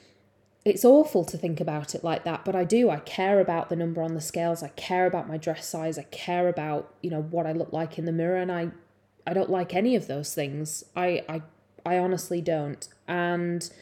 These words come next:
only I can do something about that, and it is not gonna happen overnight. Um, I truly believe that if I look at a packet of custard creams, and that is just look at the packet, I will gain ten pounds. Um,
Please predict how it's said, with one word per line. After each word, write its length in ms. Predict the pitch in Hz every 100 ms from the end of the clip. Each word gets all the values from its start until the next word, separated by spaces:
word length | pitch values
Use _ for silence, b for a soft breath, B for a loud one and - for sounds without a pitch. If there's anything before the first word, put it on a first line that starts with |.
| B B B B B _ -
only 320 | 233 226 208
I 180 | 202 196
can 180 | 196 160
do 140 | 156
something 340 | - 151 156
about 280 | 151 147 -
that, 200 | 160 170 - - -
and 140 | 180
it 80 | 185
is 140 | 175 180
not 300 | 185 - 165
gonna 160 | 170
happen 340 | 165 170 - 175
overnight. 800 | 165 170 160 151 139 - - - _ _ -
Um, 280 | 175 165 160 170
I 80 |
truly 360 | 170 - 311 285
believe 380 | 214 190 165 160
that 100 | 165
if 120 | 156
I 80 | 165
look 300 | 175 226 233
at 80 | -
a 40 |
packet 360 | - 160 - -
of 100 | -
custard 360 | 170 - 156
creams, 400 | - 143 151 165 -
and 140 | 175
that 140 | 240 233
is 100 | 214
just 160 | 214
look 320 | 175 170 233 -
at 80 |
the 60 | 160
packet, 580 | 160 - 127 156 - - B B B B
I 60 | 190
will 160 | 196
gain 340 | 190 196 190 185
ten 280 | - 185
pounds. 640 | 175 175 156 139 135 143 - B B B B -
Um, 600 | 180 170 160 160 156